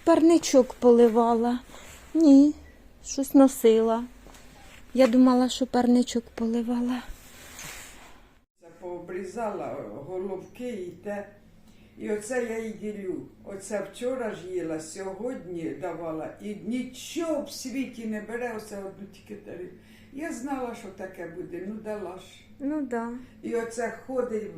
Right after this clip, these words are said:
Speaker 2: випустила, бо вже немає сили її держати.
Speaker 1: А я ж йду, а там фіртка ж відчинена сьогодні. І вона мене зустрічає. Кажу: «Так нема в мене нічого».
Speaker 2: Мгм.
Speaker 1: Я кажу: «Йду привідать».
Speaker 2: Ну, це тільки рибу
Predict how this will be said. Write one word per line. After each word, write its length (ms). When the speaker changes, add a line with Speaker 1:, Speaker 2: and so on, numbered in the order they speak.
Speaker 2:
випустила, 640
бо 160
вже 140
немає 460
сили 400
її 240
держати. 320
Speaker 1:
А 120
я 240
ж 140
йду, 220
а 240
там 260
фіртка 520
ж 200
відчинена 600
сьогодні. 580
І 220
вона 320
мене 360
зустрічає. 840
Кажу: 240
«Так 200
нема 220
в 80
мене 360
нічого». 540
Speaker 2:
Мгм. 120
Speaker 1:
Я 180
кажу: 140
«Йду 260
привідать». 640
Speaker 2:
Ну, 60
це 180
тільки 300
рибу 380